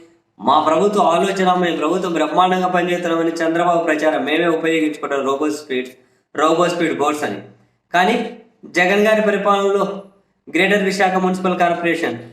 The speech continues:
అది రోబో స్పీడ్స్ బోట్స్ను ప్రవేశపెట్టింది అప్పుడు వాళ్ళు కదా, వాళ్ళే కదా అవి ప్రవేశపెట్టింది. And వన్ జీరో ఫోర్ వాహనాలు చంద్రబాబు హయాంలో పూర్తిగా నెగ్లిజెన్సీ అంటే నిర్లక్ష్యం వహిస్తే వాటి మీద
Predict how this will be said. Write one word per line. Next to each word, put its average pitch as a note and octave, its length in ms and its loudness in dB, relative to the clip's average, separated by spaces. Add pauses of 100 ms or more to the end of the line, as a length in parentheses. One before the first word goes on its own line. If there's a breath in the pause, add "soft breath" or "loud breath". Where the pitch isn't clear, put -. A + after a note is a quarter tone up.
(120)
అది D3 180 0
రోబో F#3 300 2
స్పీడ్స్ G3+ 420 -2
బోట్స్ను F#3 480 -2
ప్రవేశపెట్టింది F#3+ 800 -2
అప్పుడు F#3 240 -2
వాళ్ళు F3+ 260 2
కదా, E3+ 280 -4 (880)
వాళ్ళే E3+ 280 2
కదా F#3 140 2
అవి E3+ 100 2
ప్రవేశపెట్టింది. E3 840 -2 (640)
And F#3 100 2
వన్ F#3+ 180 2
జీరో G#3 220 2
ఫోర్ F#3 200 0
వాహనాలు D3+ 500 0 (800)
చంద్రబాబు G3+ 320 4
హయాంలో F#3+ 400 2
పూర్తిగా G3+ 840 0 (720)
నెగ్లిజెన్సీ F#3 680 0
అంటే D#3+ 280 2
నిర్లక్ష్యం F#3 500 0
వహిస్తే F3+ 320 0
వాటి E3+ 220 2
మీద E3+ 220 0